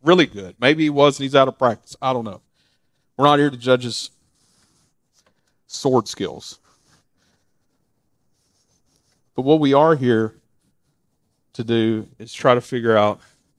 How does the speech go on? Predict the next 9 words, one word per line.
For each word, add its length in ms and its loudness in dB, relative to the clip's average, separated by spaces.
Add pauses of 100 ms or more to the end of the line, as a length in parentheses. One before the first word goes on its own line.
(1400)
Peter's 360 -4
place 480 -2
in 100 -16
this 180 -18
whole 180 -2
story, 580 -8 (1600)
which 240 -6
is 460 -10 (480)
what? 240 -6